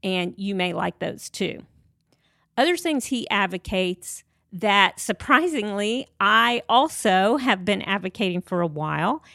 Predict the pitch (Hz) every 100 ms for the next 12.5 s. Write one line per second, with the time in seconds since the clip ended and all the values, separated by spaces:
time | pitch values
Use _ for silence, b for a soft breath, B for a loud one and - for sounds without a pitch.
0 | B - 208 190 - 214 214 185 - _
1 | 214 202 202 208 - - 185 185 - -
2 | 170 180 175 175 175 190 - - 175 156
3 | - 226 330 403 _ _ _ _ - 202
4 | 180 185 185 180 175 185 185 202 185 -
5 | 208 202 - 208 185 180 180 - 196 175
6 | 180 190 175 165 - - - 175 165 b
7 | b b 202 208 196 180 175 180 190 -
8 | - _ _ _ - 202 185 175 - 196
9 | 170 196 180 - 180 185 175 175 196 175
10 | 160 160 - 185 180 - b b b 214
11 | 208 - 226 208 208 - 269 269 214 -
12 | 254 220 202 190